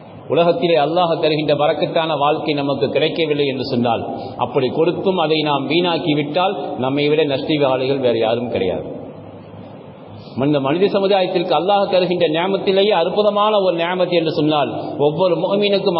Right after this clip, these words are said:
அல்லாஹ் தருகின்ற உயர்ந்த நியாமத்து எதுவென்று சொன்னால், அது பரக்கத்தான வாழ்க்கை. எல்லாவற்றிலும் அல்லாஹ்வுடைய பரக்கத்து நமக்கு கிடைக்க வேண்டும். எனவேதான் பெருமானா ஸல்லல்லாஹு அலைஹி வஸல்லம் அவர்கள் நாம் கவனிக்க கூடாத,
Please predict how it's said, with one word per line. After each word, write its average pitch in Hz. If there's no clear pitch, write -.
அல்லாஹ் 175
தருகின்ற 156
உயர்ந்த 196
நியாமத்து 170
எதுவென்று 160
சொன்னால், 196
அது 131
பரக்கத்தான 151
வாழ்க்கை. 120
எல்லாவற்றிலும் 190
அல்லாஹ்வுடைய 180
பரக்கத்து 180
நமக்கு 156
கிடைக்க 160
வேண்டும். 117
எனவேதான் 165
பெருமானா 170
ஸல்லல்லாஹு 160
அலைஹி 160
வஸல்லம் 147
அவர்கள் 143
நாம் 165
கவனிக்க 180
கூடாத, 156